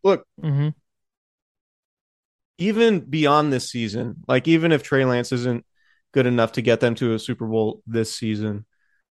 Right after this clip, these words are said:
Speaker 1: and who knows if he's ever gonna be that good. But in terms of a situation a quarterback's going into, these are all guys under long-term contracts who are, like, Pro Bowlers or dudes, as we would say,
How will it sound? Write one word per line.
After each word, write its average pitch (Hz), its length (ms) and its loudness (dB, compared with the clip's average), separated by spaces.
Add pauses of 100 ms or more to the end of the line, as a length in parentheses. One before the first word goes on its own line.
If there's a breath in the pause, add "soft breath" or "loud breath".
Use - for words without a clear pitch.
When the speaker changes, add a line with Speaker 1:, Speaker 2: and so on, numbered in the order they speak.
(100)
Speaker 1:
and 131 100 -2
who 165 140 2
knows 147 280 6
if 131 100 -4
he's 123 160 -2
ever 113 160 2
gonna 113 180 -2
be 110 140 -4
that 117 220 -4
good. - 200 -10 (680)
But 139 160 4
in 143 120 6
terms 165 300 2
of 165 140 4
a 143 80 4
situation 139 680 0
a 127 40 -2
quarterback's 123 520 -2
going 120 260 0
into, 120 560 0 (1300)
these 165 180 0
are 175 120 2
all 165 220 8
guys 170 300 6
under 156 200 6
long-term 135 480 2
contracts 127 600 -2
who 127 140 -4
are, 113 180 -2
like, 107 240 -4 (520)
Pro 139 180 4
Bowlers 131 500 6
or 123 200 2
dudes, 107 480 -2
as 117 200 -4
we 113 140 -2
would 104 140 -4
say, 120 260 -10